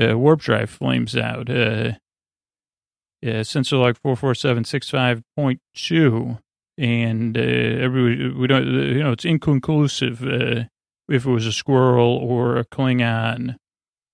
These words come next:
Any assessments? Data says a slow motion study suggests, uh,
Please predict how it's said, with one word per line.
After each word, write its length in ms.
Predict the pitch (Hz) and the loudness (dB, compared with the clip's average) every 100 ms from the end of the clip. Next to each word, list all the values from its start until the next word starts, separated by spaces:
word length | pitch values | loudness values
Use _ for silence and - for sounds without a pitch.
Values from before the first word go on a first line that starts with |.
| _ - | _ 2
Any 240 | 131 120 | 4 4
assessments? 800 | 113 - 147 139 - 143 131 - | 2 0 2 2 2 0 0 2
Data 260 | 135 127 | 2 4
says 240 | 127 135 117 | 4 0 -2
a 60 | |
slow 320 | 117 - 165 170 | -4 -4 0 2
motion 400 | 151 147 - 131 | 4 2 0 -4
study 460 | - 135 131 123 | 0 2 4 4
suggests, 680 | 117 131 117 123 120 - - | 2 -4 0 2 4 2 -4
uh, 420 | 127 120 117 113 | -4 -4 -4 -6